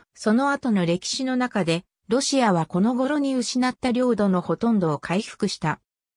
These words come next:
最も重要だったのは、危機的な状況を通して、ロシア社会の諸階級が、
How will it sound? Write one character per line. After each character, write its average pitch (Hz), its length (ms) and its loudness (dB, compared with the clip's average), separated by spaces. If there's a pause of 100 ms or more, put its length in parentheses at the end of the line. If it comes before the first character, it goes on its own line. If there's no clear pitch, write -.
(200)
最 190 360 2
も 320 140 2
重 226 260 -2
要 277 180 2
だ 269 100 0
っ 269 60 -6
た 208 200 -2
の 170 140 0
は、 160 200 -4 (260)
危 - 120 -18
機 - 120 -20
的 302 240 -2
な 285 140 -2
状 254 180 2
況 254 280 0
を 240 100 0
通 202 280 0
し - 80 -10
て、 156 240 -2 (220)
ロ 170 100 2
シ 277 220 0
ア 285 80 2
社 277 180 -6
会 226 260 0
の 180 100 2
諸 156 160 -6
階 247 260 -2
級 190 280 -2
が、 151 240 -2